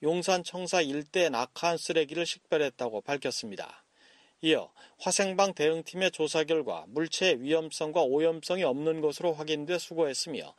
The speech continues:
합참과 공조해 계속 모니터링 중이라고 말했습니다. 대통령실은 북한의 쓰레기 풍선에 대해 관측 장비를 통해 실시간 감시하고 있었다며 장소를 명확하게 측정해 발견했으며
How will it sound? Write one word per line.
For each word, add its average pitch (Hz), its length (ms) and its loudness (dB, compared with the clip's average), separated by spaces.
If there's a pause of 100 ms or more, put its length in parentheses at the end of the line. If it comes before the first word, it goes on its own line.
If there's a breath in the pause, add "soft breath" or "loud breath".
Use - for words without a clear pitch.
(300 loud breath)
합참과 185 600 0
공조해 147 500 -2 (240 soft breath)
계속 151 420 2
모니터링 156 560 -2
중이라고 107 520 -4
말했습니다. 117 600 -2 (720 soft breath)
대통령실은 180 840 2
북한의 190 340 -2
쓰레기 190 340 0
풍선에 147 460 -4
대해 120 240 -2 (280 soft breath)
관측 160 360 -2
장비를 170 440 0
통해 180 260 -4
실시간 190 500 0
감시하고 151 560 0
있었다며 147 640 -2 (260 soft breath)
장소를 170 540 0
명확하게 165 560 0
측정해 175 420 -2
발견했으며 139 800 -4